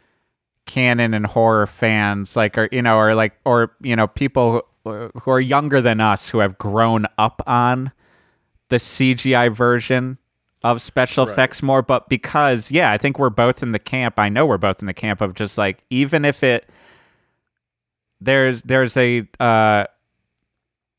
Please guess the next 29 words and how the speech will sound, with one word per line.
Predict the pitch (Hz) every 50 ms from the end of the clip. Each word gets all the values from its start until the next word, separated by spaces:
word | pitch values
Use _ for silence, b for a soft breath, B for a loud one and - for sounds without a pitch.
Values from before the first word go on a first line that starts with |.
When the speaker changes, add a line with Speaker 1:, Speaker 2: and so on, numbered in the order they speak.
| _ - _ _
Speaker 1:
there's | - 156 160 165 143 175
a, | 170 - -
there's | 139 151 156 151 135 -
just | - 170 180 - - - -
a, | 156 151 147 139 135 - -
a | 131 127 127 - -
actual | 127 127 143 - - - - 147 135 127 123
disgustingness | 113 120 120 - - - - - 135 131 - - - - 127 117 113 107 107 104 104 - - - - - - _ _ _ _ _ _ _ _ _ _ _ _ _ _ _ _ _ _
to | - - 143 135 123 120 113 107 101 - _ _
physical | - - - - - - 139 127 113 127 117 - 135 113 107 104 104 101 101 104 - _ _ _ _ _
latex. | 107 98 101 113 117 - - 156 175 190 - - - - - - - _ _ _ _ _ _ _ _ _ _ _ _ _ _ _
It's | - 170 - -
the | 196 185
same | - 233 233 240 214
reason | 214 254 233 - 190
why, | 175
like, | 170 165 165 - -
even | 196 202 214 214
Speaker 2:
Yeah. | 214
Speaker 1:
as | 202 -
a | 208
kid, | - - - 202 214 214 165
like, | 151 147 139 - -
I | 160 170 160 143 - _ _ _
didn't, | - 151 180 196 269 113 - - _ b b b b b b b b b b
even | - 175 202 208 214
though, | 190 190 185 180 170 - - 135
you | 131 139 151
know, | 127 95 90 98 104